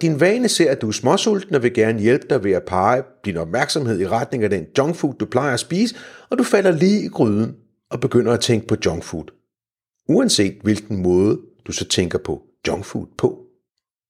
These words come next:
Det, du har brug for her, er ikke at bekæmpe din trang til en fransk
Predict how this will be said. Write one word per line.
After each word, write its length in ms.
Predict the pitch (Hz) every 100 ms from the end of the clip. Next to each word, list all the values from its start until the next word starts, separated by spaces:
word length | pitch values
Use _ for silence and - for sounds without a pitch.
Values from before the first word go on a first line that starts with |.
| _ _ _ - _ _ _ _ _ _ _
Det, 100 | 170
du 80 | 196
har 180 | 185 165
brug 200 | 127 143
for 140 | - 135
her, 220 | 120 113 -
er 100 | - - - -
ikke 400 | 151 131 156 143 _ _ _ _ _ _ -
at 120 | -
bekæmpe 580 | - - - 113 - -
din 280 | - 107 -
trang 300 | - 80 73 _ _ -
til 160 | - -
en 100 | 87
fransk 500 | - 87 - -